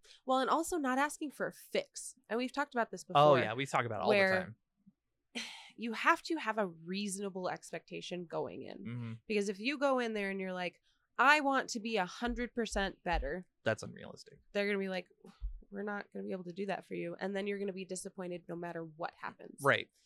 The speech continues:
Speaker 1: And that's a shame for you. Like,
Speaker 2: We always go in with the,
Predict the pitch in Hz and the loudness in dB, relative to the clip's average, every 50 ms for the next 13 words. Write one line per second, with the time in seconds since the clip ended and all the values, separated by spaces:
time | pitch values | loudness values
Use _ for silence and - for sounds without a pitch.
0 | _ _ _ - - 262 277 277 285 285 - 262 247 - 214 185 190 185 - 180 | _ _ _ -2 0 0 2 2 0 -2 -4 -4 -4 -4 -4 -4 -6 -8 -10 -10
1 | 175 175 180 180 165 - 180 190 180 185 202 180 170 165 - - _ _ _ - | -8 -6 -4 -4 -4 -4 -6 -8 -6 -4 -4 -4 -4 -6 -8 -16 _ _ _ -20
2 | - - 165 233 262 262 240 202 156 147 170 160 156 147 139 135 131 127 127 131 | -6 0 2 4 6 8 8 8 8 8 6 6 6 4 2 2 2 2 2 2
3 | - 135 123 113 113 117 110 | 2 4 6 6 6 6 4